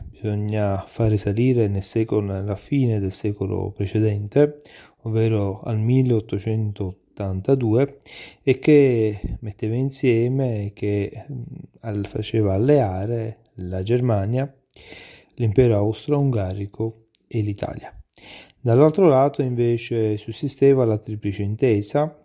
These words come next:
che nel millenovecentoquattro era un'intesa cordiale e tre anni dopo divenne un'alleanza tra tre paesi, che erano l'Inghilterra, la Francia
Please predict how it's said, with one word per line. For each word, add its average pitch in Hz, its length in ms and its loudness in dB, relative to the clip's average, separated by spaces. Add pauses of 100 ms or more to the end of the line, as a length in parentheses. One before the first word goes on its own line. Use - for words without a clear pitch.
(380)
che 107 380 -2
nel 104 180 -2
millenovecentoquattro 107 2250 0 (220)
era 107 200 -4
un'intesa 101 500 -2
cordiale 135 720 2 (380)
e 117 160 -2
tre 107 140 -2
anni 131 200 0
dopo 123 520 2
divenne 107 480 0
un'alleanza 104 920 -2
tra 123 480 0
tre 104 260 -4
paesi, 113 580 0 (1040)
che 110 200 2
erano 101 680 0
l'Inghilterra, 120 880 0 (460)
la 131 180 2
Francia 101 640 -6